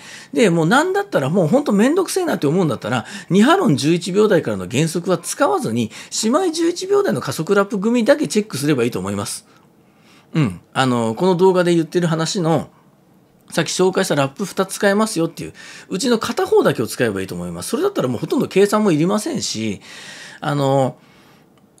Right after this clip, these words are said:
まあ、ぶっちゃけ姉妹十一点八秒で、まあ、だから最後の二波論だけ計算すりゃいいっすよね。加速ラップになってるかっていうとこど-、かどうか。で、まあ、あの、当然あの、なんでしょうね。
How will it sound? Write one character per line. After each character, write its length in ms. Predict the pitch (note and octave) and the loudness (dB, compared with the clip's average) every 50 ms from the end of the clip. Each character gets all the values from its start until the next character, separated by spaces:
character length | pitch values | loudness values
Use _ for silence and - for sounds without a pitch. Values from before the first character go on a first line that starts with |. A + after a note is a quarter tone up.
| _ _ _ - | _ _ _ -4
ま 100 | - G3 | -4 -4
あ、 40 | |
ぶ 200 | A#2+ A2 B2 C#3 | -2 -2 -2 -4
っ 40 | D#3+ | -4
ち 200 | F3 - - - | -4 -6 -8 -6
ゃ 20 | D#4 | -4
け 80 | F4 | -4
姉 220 | D#4 - - - A3 | -4 -4 -2 0 0
妹 260 | B3 C4+ C#4+ C#4+ B3+ | 2 2 0 0 -2
十 340 | C4 C#4+ B3+ C4+ C4+ C#4 C#4 | -4 -4 -4 -2 -2 0 -2
一 80 | C4 | -2
点 320 | - - - - F3 C#3+ B2+ | -4 -8 -6 -4 -4 -4 -2
八 380 | A#2+ C3+ A#2+ - - D#3+ D#3+ | -4 -4 -6 -4 -4 -4 -2
秒 300 | D3+ C#3+ C3 A2 G2 F2+ | 0 0 0 0 0 -2
で、 160 | F2 G#2+ A2 | -2 -2 0
ま 120 | C#3 F#3 F#3 | 2 2 2
あ、 60 | D3+ | 4
だ 80 | D3+ D3+ | 2 2
か 40 | |
ら 40 | C3+ | 0
最 220 | C3+ - E4+ G#4 G#4 | 0 0 0 0 2
後 120 | F4 A3 | 0 0
の 100 | D3+ B2 | 0 0
二 120 | A#2 A#2+ | 0 0
波 120 | C#3 F3 G#3 | 2 2 2
論 160 | G#3+ F3 B2+ | 2 2 0
だ 100 | G#2 G2 | -2 -4
け 100 | F#2+ F#2 | -6 -6
計 200 | - - A#2 A#2 | -4 -2 -2 -2
算 160 | A#2 B2+ B2+ | -2 -2 -4
す 120 | B2 - C#3 | -4 -4 -4
り 80 | A#2+ | -2
ゃ 20 | G2+ | -2
い 40 | |
い 20 | A2+ | -4
っ 40 | A#2 | -4
す 160 | - - - | -6 -10 -10
よ 60 | C#2+ | -10
ね。 160 | D#2+ G2+ - _ _ - - - - - - | -10 -12 -12 _ _ -20 -20 -20 -20 -20 -14
加 140 | - - C3 | -8 -8 -8
速 180 | - B2+ C#3 | -6 -4 0
ラ 140 | D3 D#3 E3+ | 0 0 0
ッ 20 | |
プ 80 | E3+ D3 | -2 -4
に 60 | B2 | -2
な 80 | A2+ A2+ | -2 -2
っ 20 | |
て 100 | A2 - | -4 -4
る 60 | G2 | -6
か 120 | F#2 - G#2 | -4 -4 -4
っ 20 | |
て 100 | G2+ - | -4 -6
い 40 | F#2+ | -10
う 20 | |
と 120 | F2 - G2 | -10 -10 -10
こ 80 | A2+ | -10
ど-、 180 | F#2 G2+ G#2 - - - | -8 -8 -8 -8 -8 -10
か 160 | - A2 G2+ | -6 -4 -2
ど 160 | G#2 B2 B2 | 0 0 0
う 40 | G2+ | -2
か。 160 | - - - - - - - - - - - - - | -4 -10 -16 -16 -18 -18 -18 -18 -18 -18 -16 -8 -4
で、 240 | F#3 B3 A3 F#3+ | 0 2 2 2
ま 200 | E3+ G#3+ B3+ A3+ | 4 4 4 4
あ、 20 | F#3+ | 4
あ 40 | D#3 | 2
の、 760 | C#3+ C3 B2 B2 B2 B2 B2 A#2+ B2 B2 B2 - A2+ A#2 - | 2 0 0 0 0 -2 -2 -4 -4 -4 -4 -6 -8 -8 -4
当 180 | - G3+ A#3 | -2 0 0
然 140 | A#3 A#3+ A#3 | 0 0 0
あ 20 | A3+ | 0
の、 480 | A3+ A3+ A3+ A3+ A3+ A3 A3 A3 G#3+ | 0 0 0 0 0 0 0 0 0
な 100 | G#3 G#3+ | 2 2
ん 40 | G3+ | 2
で 80 | D#3 A2+ | 0 -2
し 80 | - | -2
ょ 40 | A2+ | -2
う 40 | A#2 | 0
ね。 300 | C#3+ C3+ A2+ G2+ F#2+ | 0 0 -2 -2 -6